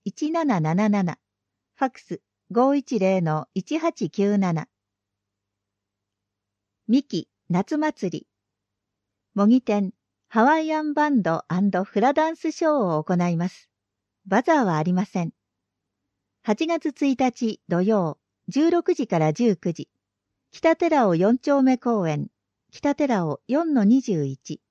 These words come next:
なお、雨天の時は会場横。鶴見地域活動ホーム、三木内。当日直接。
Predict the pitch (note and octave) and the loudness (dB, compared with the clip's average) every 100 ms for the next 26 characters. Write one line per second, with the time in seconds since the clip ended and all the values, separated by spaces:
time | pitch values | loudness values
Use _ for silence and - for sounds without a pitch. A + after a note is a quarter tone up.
0 | _ _ _ _ _ _ _ _ _ - | _ _ _ _ _ _ _ _ _ -2
1 | G#3 E3+ - _ C#4 - E4 C4 F#3+ F#3+ | 0 -2 -6 _ -6 -2 0 2 0 -4
2 | - D#3+ D3+ - _ _ G3+ B3 B3 B3 | -4 -4 -4 -8 _ _ 0 2 2 2
3 | A#3 G#3 - E3 D3 F3+ - _ _ _ | 2 0 -4 -6 -4 -6 -8 _ _ _
4 | _ _ _ _ _ _ - F4+ E4+ G3+ | _ _ _ _ _ _ -2 0 2 2
5 | D3+ - C#4 D#4 D#4+ D4+ C#4+ C#4+ C#4+ C#4 | 0 -2 -2 -2 -4 -4 -2 0 2 0
6 | C#4+ C#4 A3+ D#3+ - _ G3 - C#4 B3 | 0 2 2 0 -4 _ -4 0 4 4
7 | D#3+ C#3 - _ _ _ _ _ _ _ | 4 -2 -8 _ _ _ _ _ _ _
8 | - C4+ C#4 C4+ - F3+ - - E3+ - | 0 2 2 -2 -4 -6 -4 -6 -6 -8